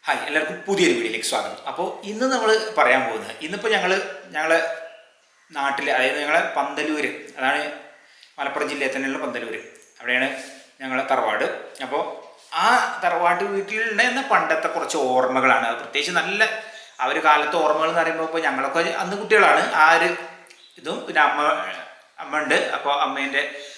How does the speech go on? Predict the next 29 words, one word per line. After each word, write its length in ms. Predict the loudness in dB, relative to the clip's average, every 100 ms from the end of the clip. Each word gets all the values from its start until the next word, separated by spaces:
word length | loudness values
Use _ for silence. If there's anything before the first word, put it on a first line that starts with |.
| -6 -2
ആ 40 |
ഒരു 140 | 0
ഓർമ്മകളൊക്കെ 580 | 2 2 2 0 0 2
അന്നത്തെ 400 | 0 2 0 0
കാലത്ത്, 420 | 2 4 4 0
പ്രത്യേകിച്ച് 360 | -6 -6 -4 2
അടുക്കളയിലെ 680 | 4 4 0 -2 2 6 6
ഓർമ്മകളാണ് 520 | 6 4 -2 -4 -6
നമ്മൾ 280 | -8 -14 -14
പറയുന്നത്, 240 | -14 -16 -20 -10
അടുക്കള 420 | -10 -8 -4 0
വിശേഷങ്ങൾ 500 | 0 0 -2 -4 -4 -6
അന്നത്തെ. 300 | -8 -14 -16 -20 _ -20 -20 -20 _ _ _ -20 -8
അതാണ്. 260 | -4 -4 -6 -12 -20 -20 _ -4
അപ്പൊ 140 | 0
നമുക്ക് 420 | 0 0 -2 2 4
അതൊന്ന് 260 | 4 2
കാണാം. 280 | -4 -10 -14 -20 -8
അപ്പൊ 160 | 0
ഇന്നിപ്പോ 260 | 4 6 6
ഞങ്ങള്, 340 | 8 8 8 8 4 -4 -12 -18 -20 -20 -20 -16 2
നമ്മള് 160 | 4 4
ഇന്നത്തെ 200 | 6 10
ഒരു 60 |
വീഡിയോയിൽ 320 | 12 12 10
എന്താ 120 | 10 10
പറയുന്നത് 320 | 10 10 6
വെച്ചാല്, 320 | 6 8 8 6 2 -6 -12 -18 -20 -20 -20 -20 -20 -20 -20 -20 -20 -20 -20 _ -2
നമ്മള് 480 | 4 4 4 -2